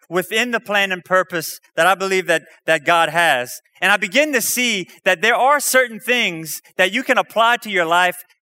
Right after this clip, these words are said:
to gain some type of understanding in the way that God would have us to go.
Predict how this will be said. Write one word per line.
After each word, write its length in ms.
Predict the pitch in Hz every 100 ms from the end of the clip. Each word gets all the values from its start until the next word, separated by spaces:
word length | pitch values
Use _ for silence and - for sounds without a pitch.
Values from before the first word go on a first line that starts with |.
| _
to 100 | -
gain 600 | 165 139 220 247 226 196 - _ _ _
some 340 | - - 285
type 280 | 285 247 247
of 120 | 202
understanding 1000 | 202 226 202 175 - 196 196 170 143 135 - _ _ _ _ -
in 160 | 214
the 120 | 190
way 240 | 190 214 202
that 240 | 185 160
God 260 | 175 190 185
would 120 | 180
have 260 | 175 180 170
us 280 | 160 - - _ -
to 80 |
go. 320 | 143 165 139